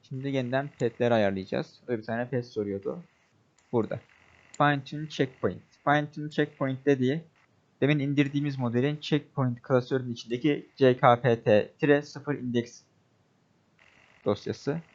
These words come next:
Kopyalıyoruz. Buraya yapıştırıyoruz.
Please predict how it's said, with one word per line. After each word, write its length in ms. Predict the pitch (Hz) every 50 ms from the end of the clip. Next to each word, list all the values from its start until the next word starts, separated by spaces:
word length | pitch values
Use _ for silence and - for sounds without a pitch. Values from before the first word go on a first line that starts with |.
| _ _ _ _ _
Kopyalıyoruz. 880 | _ - 143 143 - 156 143 139 147 139 131 135 139 - - - - - _ _ _ _ _ _ _ _ _ _ _ _ _ _ _ _ _ _ _ _ _ _ _ _ _ _ _ _ _ _ _ _ _ _ - - _
Buraya 180 | - 113 117 113
yapıştırıyoruz. 920 | 110 110 110 - - - - 143 139 131 120 120 120 - - - - _